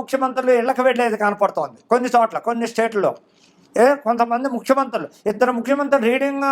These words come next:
మంత్రులకి ప్రాణకాండ ఉంది, వాళ్ళు జాగ్రత్తలు పాటించాలి. అలాగే నరేంద్ర మోడీ గారికి కూడా, ప్రధానమంత్రి అయినటువంటి నరేంద్ర మోడీ గారికి కూడా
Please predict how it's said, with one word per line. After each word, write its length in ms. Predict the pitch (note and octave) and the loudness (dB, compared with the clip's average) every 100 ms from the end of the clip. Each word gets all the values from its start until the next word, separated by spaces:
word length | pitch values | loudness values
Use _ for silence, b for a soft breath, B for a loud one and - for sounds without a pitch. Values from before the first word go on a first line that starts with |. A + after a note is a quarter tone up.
| C4 C4 A#3+ | 2 2 2
మంత్రులకి 440 | A3 A#3 C4 B3 A#3 | 0 0 -2 0 0
ప్రాణకాండ 540 | A3+ A#3 C4 A#3+ A3+ | 0 0 0 -2 0
ఉంది, 280 | F3 C#3 A#2 _ b b | -4 -6 -16 _ b b
వాళ్ళు 200 | A#3 - G3 | 4 4 2
జాగ్రత్తలు 460 | A#3 B3 C4+ B3+ A#3 | 0 0 -4 -4 0
పాటించాలి. 500 | A#3 A#3 A3+ F#3 C3+ - b b | 0 -2 -2 -2 -2 -10 b b
అలాగే 380 | G#3+ C#4 C4 C4+ C4+ _ - F3+ | 2 2 2 -4 -6 _ -6 0
నరేంద్ర 380 | C4 C#4+ C#4 C4+ | 0 0 -2 -2
మోడీ 180 | C4 B3 A#3+ | 0 2 2
గారికి 220 | A3+ A3+ | 2 0
కూడా, 140 | A#3 C4 | 0 2
ప్రధానమంత్రి 800 | B3+ A3+ A3+ B3+ C4 B3 A#3+ A#3+ | 2 -2 0 -2 0 -4 -2 0
అయినటువంటి 500 | A#3 A3+ G#3+ G#3+ G#3+ G3+ | 0 0 0 -2 0 0
నరేంద్ర 380 | F#3 A3+ C4+ C4+ C4 | 2 0 2 0 2
మోడీ 180 | A#3+ A3+ | 0 2
గారికి 260 | G#3+ G#3 - | 2 2 0
కూడా 160 | G3+ | 0